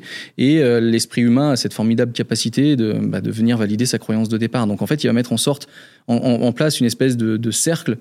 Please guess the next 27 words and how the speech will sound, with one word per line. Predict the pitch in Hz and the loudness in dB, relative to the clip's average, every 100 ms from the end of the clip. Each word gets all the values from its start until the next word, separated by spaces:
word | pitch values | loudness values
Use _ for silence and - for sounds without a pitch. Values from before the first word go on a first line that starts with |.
| _ | _
qui | 117 | -2
va | 107 | 0
venir | 110 123 135 | 2 2 2
valider | 107 110 117 | 0 -2 -2
cette | 131 107 | -4 -6
croyance-là. | - 107 107 - - - - - | -6 -6 -6 -10 -16 -16 -14 -2
Alors, | 110 | 2
l'idée, | 135 160 | 4 2
c'est | - 127 | 2 0
pas | 143 | 2
d'aller | 135 143 | 2 2
à | 123 | 2
l'extrême | 117 117 123 - 127 123 | 2 2 0 -2 0 0
opposé | 120 123 113 151 147 117 | 2 0 2 2 0 -2
et | |
de, | 110 110 | 0 0
de | 110 | 0
tomber | 104 113 117 123 | -2 0 2 0
dans | 104 98 | -2 -4
un, | 110 113 - _ _ | -6 -6 -10 _ _
un | 113 | -4
optimisme | 107 - 120 107 113 | -4 0 0 2 -2
cruel | - 113 120 127 | 0 2 2 2
où, | 110 | 0
où, | 107 - 117 - 113 | -2 -2 -2 -4 -6
où | |
tout | 117 | -6